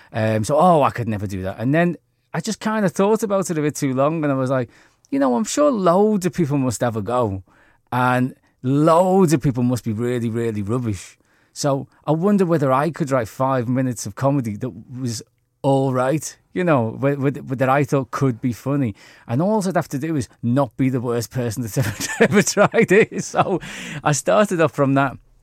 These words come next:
that, that low bar, if you know, if you know what I mean.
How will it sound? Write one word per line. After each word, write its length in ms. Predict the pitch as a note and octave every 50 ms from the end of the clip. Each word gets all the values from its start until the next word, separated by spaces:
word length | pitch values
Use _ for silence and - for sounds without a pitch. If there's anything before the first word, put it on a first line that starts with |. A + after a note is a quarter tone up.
| _ _ _ _ - _ -
that, 260 | - C3+ B2+ C3 C3
that 240 | C3 D3 D3 E3+ -
low 420 | C#3 C#3 C#3 C#3+ C#3 C#3+ D3 D3 C3+
bar, 520 | A2 C#3 C3 B2+ C#3+ D#3+ E3 E3 D3 D#3+
if 140 | - E3 D#3+
you 80 | F3+ F3
know, 180 | E3+ E3 E3
if 180 | E3 B2+ D3+ C3+
you 100 | D3+ D3+
know 100 | D3+ D3
what 100 | D3 C#3+
I 60 | D3
mean. 260 | C#3 C#3 C3 A#2+ G#2